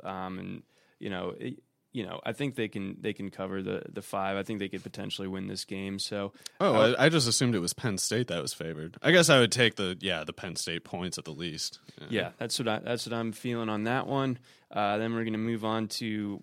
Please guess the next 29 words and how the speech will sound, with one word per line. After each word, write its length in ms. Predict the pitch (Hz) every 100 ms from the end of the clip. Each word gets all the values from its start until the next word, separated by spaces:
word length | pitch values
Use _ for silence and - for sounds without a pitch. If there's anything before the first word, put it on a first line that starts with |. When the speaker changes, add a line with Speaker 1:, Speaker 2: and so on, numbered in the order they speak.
| -
Speaker 1:
what 240 | 110 107
is 140 | 107 -
gonna 220 | 107 101
be 160 | 101
just 240 | 101 101 98
a 20 |
guaranteed, 1000 | 98 104 107 101 - 107 104 95 98 -
uh, 220 | 98 95
bloodbath. 800 | 110 143 139 135 135 131 123 - - - _
Uh, 300 | - 92 92
Central 340 | 90 135 131 117
Florida, 600 | - 123 123 117 117 110 _ _ _ _ _
uh, 280 | - 98 95
bless 280 | 92 117 110
their 120 | 113
hearts, 540 | 104 110 107 - - - -
going 200 | 110 107
up 100 | 104
to 80 |
Michigan. 640 | 104 107 - 104 107 104 104 _ _ _ _ _
Uh, 320 | - 90 90 92
they 220 | 95 95
are 180 | 92 92
thirty-five 560 | 127 120 110 110 110
and 80 | 107
a 40 |
half 280 | 101 104 -
point 180 | 110 98
underdogs. 800 | 104 104 104 104 101 98 -